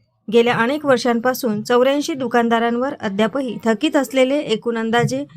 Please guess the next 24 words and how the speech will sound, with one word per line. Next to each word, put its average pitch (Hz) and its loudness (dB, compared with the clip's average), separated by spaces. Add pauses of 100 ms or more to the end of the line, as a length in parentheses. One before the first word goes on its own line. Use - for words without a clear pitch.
(260)
पंधरा 269 4
ते 330 -2
सतरा 240 0
कोटी 240 0
रुपयांचे 247 -4
कर 254 -2 (540)
नगरपालिकेने 285 0
वसूल 302 0
न 277 0 (100)
करता 247 -4 (280)
व 247 4
लीज 269 2
रद्द 294 2
झाली 277 0
असून 277 0
सुद्धा 277 0
त्या 285 -4
ठिकाणी 233 -2 (360)
अतिक्रमित 302 0
दुकानदार 240 0
व्यवसाय 233 0
थाटून 262 -2
बसलेले 220 -2
आहेत. 214 0